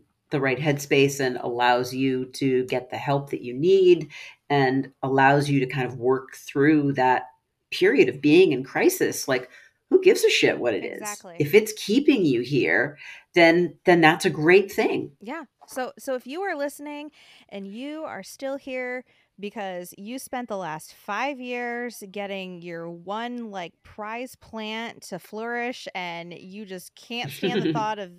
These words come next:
Speaker 2: nobody knowing how to take care of your plant, that is a valid reason, and I am so glad you found that reason, <laughs> honest to God.
Speaker 1: Mm-hmm. Yeah, yeah, I agree.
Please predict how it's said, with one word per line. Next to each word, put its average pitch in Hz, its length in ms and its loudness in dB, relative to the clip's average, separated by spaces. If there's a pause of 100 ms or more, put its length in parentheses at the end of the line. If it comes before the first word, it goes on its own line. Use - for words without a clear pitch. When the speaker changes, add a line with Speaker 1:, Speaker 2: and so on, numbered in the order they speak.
(140)
Speaker 2:
nobody 214 640 -10
knowing 208 340 -10
how 214 120 -14
to 170 100 -12
take 208 240 -14
care 202 260 -10
of 196 80 -14
your 175 140 -12
plant, 208 480 -12 (560)
that 226 140 -4
is 220 120 -8
a 185 100 -10
valid 214 480 -6
reason, 247 500 -10 (180)
and 202 100 -12
I 196 60 -8
am 190 140 -10
so - 300 -6
glad 214 260 -4
you 233 100 -10
found 208 240 -4
that 180 160 -6
reason, 180 460 -10
<laughs> - 40 -12
honest 208 360 -8
to - 80 -12
God. 185 280 -6 (600)
Speaker 1:
Mm-hmm. 185 580 -2 (580)
Yeah, 254 240 -2 (260)
yeah, 214 300 -2 (220)
I - 60 -8
agree. 208 460 -6